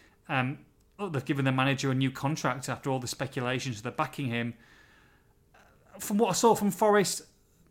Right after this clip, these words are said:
they work hard, they're, they're, they're, they're industrious, they make the best of what they've got.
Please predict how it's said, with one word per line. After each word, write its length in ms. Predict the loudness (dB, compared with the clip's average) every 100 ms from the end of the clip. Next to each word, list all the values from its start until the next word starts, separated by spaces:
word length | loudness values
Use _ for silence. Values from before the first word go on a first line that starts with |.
| _ _
they 160 | 4 4
work 400 | 10 10 8 4
hard, 480 | 4 8 8 8 4
they're, 240 | 2 4 4
they're, 180 | 2 2
they're, 220 | 2 2
they're 200 | 2 2
industrious, 800 | 2 4 2 2 4 4 4 2
they 180 | 2 2
make 220 | 2 0
the 80 | 0
best 260 | 0 0 -2
of 80 |
what 120 | -2 0
they've 200 | 0 4
got. 340 | 4 4